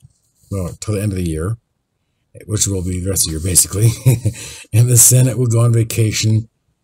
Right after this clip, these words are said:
in fourteen days for the rest of the year as well. So we are hoping that they will both pass a stimulus package soon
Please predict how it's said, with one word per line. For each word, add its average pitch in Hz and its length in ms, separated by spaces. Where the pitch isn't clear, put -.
in 113 120
fourteen 110 440
days 98 400
for 95 120
the 92 60
rest 87 160
of - 20
the 85 60
year 82 80
as 82 120
well. 87 340
So 107 240
we 110 140
are 104 80
hoping 113 300
that 95 160
they 90 120
will 92 120
both 85 300
pass 80 300
a 87 140
stimulus 92 300
package 82 480
soon 135 580